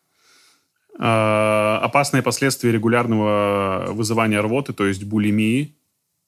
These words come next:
кроме психологических, есть ли какие-то на физическом уровне последствия опасные?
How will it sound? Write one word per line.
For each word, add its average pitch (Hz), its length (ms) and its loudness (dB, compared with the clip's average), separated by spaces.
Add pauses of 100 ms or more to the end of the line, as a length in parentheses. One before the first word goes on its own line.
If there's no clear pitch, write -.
(960)
кроме 113 260 2
психологических, 104 800 -2
есть 113 180 0
ли 107 60 -6
какие-то 95 760 -2
на 92 500 -2
физическом 95 600 -4
уровне 95 240 -2
последствия 95 560 -4
опасные? 92 520 -10